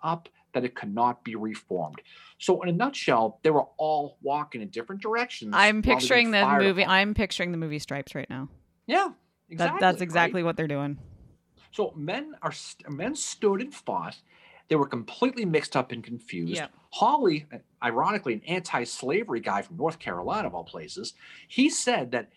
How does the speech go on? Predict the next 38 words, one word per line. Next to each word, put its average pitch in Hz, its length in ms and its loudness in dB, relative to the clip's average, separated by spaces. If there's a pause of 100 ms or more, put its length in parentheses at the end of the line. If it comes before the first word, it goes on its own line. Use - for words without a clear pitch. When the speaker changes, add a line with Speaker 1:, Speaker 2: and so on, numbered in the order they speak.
(260)
Speaker 1:
uh, 117 340 -2
it 170 80 -6
must 247 140 -2
have - 40 -20
been 226 80 -6
someone 240 380 0
else 180 220 2
who 147 80 -10
misunderstood 139 640 -6
the 117 120 -4
order, 131 280 -2 (420)
and 175 220 -4
he 190 120 -4
Speaker 2:
Oh. - 20 -6
Speaker 1:
didn't 160 240 -2
take 180 240 -4
blame 120 240 0
for 104 280 2
it. - 80 -12
What 107 260 0
a 120 120 -2
surprise. 113 600 -4
So 117 100 2
Speaker 2:
Oh, 220 240 0
Speaker 1:
in 214 60 -2
Speaker 2:
so 208 80 2
Speaker 1:
the 226 80 6
Speaker 2:
he's 208 120 2
being 247 220 4
Speaker 1:
end 233 100 4
Speaker 2:
like 233 200 4
Longstreet. 233 1200 2
Speaker 1:
Right. 196 260 -2
<laughs> - 60 0
Speaker 2:
Nice. 202 1200 0 (100)
Speaker 1:
In 185 120 6
the 196 180 6
end, 220 340 2